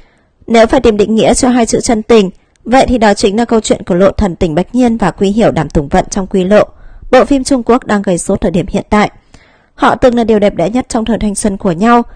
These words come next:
nhưng rồi mối tình ấy lại kết thúc bằng sự nuối tiếc. Nhiều năm sau gặp lại, cả Lộ Thần lẫn Quy Hiểu đều vẫn còn yêu nửa kia ra diết. Chính vì thế hai người quyết định yêu lại từ đầu.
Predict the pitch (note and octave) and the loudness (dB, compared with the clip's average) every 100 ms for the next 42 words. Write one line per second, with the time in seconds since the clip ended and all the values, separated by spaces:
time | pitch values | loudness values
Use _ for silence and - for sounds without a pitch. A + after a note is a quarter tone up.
0 | - - C4+ C4 B3+ A3+ F#3+ F#3 - G#3+ | -20 -4 0 0 2 2 2 0 0 -4
1 | - E3+ G#3 - F#3 - C4 G3+ - - | -2 -2 -2 -4 -6 -4 -4 -6 -6 -8
2 | F3+ D3 - B3+ - _ _ _ C#4+ C#4 | -4 -2 2 2 0 _ _ _ 0 2
3 | C4+ C4+ C4 B3+ - G#3+ G#3+ - _ _ | 2 0 -2 0 -2 0 0 -2 _ _
4 | _ - C4+ A#3 - B3+ G#3+ - A#3+ A#3+ | _ 0 2 2 0 0 -2 -2 -2 0
5 | C4 G#3+ E3 - A3 G3+ F#3 - A#3 - | 2 2 2 -2 2 2 0 -2 -4 -2
6 | G#3 G3+ D#3+ - F#3 F#3 F3+ G#3 C#4+ - | -2 0 -2 -2 -4 -2 0 0 0 -4
7 | _ _ - C4+ A#3+ C4 A3+ F#3 G#3 G3 | _ _ -2 -2 2 0 0 0 -2 -2
8 | F#3 G3+ G#3 A3 - F#3+ F#3+ - F3 D#3 | -4 -6 -4 -6 -2 -4 -2 -4 -6 0
9 | F#3 E3+ | 2 2